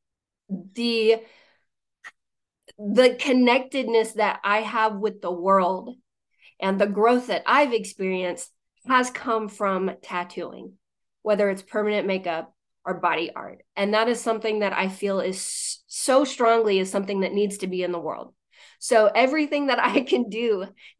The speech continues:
to make that be something that continues to be a thing, I will do. And that means also working on the, the manufacturing side of it. So that's my personal motivation. But, you know,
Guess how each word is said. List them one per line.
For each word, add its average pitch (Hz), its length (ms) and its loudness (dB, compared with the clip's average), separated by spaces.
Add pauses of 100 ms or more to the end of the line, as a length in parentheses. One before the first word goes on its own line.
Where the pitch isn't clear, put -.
(100)
to 240 100 2
make 220 400 2
that 214 220 2
be 233 140 -2
something 233 460 -4
that 202 140 0
continues 214 480 -2
to 208 80 -8
be 196 160 -2
a 185 60 0
thing, 185 440 -4 (180)
I 208 160 2
will 208 140 2
do. 214 220 0
And 196 160 -2
that 220 160 2
means 214 220 0
also 202 320 -2
working 196 340 -4
on 175 80 -6
the, 175 180 -8 (120)
the 196 80 -2
manufacturing 165 640 -4
side 139 220 -12
of 135 60 -18
it. - 160 -14
So 208 140 -4
that's - 260 4
my 233 300 4 (100)
personal 196 360 -4
motivation. 170 800 -6 (580)
But, 196 340 4 (680)
you 240 160 0
know, 190 320 -2